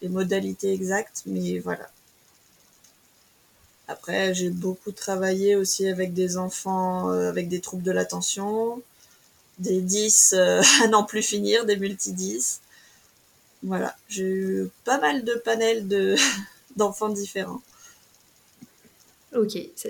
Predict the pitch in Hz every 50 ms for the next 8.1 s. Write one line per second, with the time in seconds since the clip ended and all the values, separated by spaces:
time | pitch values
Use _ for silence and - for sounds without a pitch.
0 | - - - 196 180 180 - 185 175 160 165 160 180 196 196 185 165 160 - -
1 | 175 170 170 180 185 190 190 190 180 175 170 175 185 - - 190 180 170 165 160
2 | 156 151 156 151 151 156 156 160 151 151 156 147 156 - 185 202 208 208 208 202
3 | 196 180 165 160 160 160 160 - - 156 170 196 214 220 226 226 226 220 220 -
4 | 190 175 170 170 165 165 160 160 - - - - - - _ _ _ _ - 190
5 | 175 175 160 160 - - 170 165 165 156 156 151 147 147 151 160 151 165 151 160
6 | - - 220 226 214 196 185 170 165 151 151 151 156 185 214 214 220 - 190 175
7 | 190 156 151 147 156 156 156 - - 240 254 254 254 247 208 208 208 247 233 247
8 | 269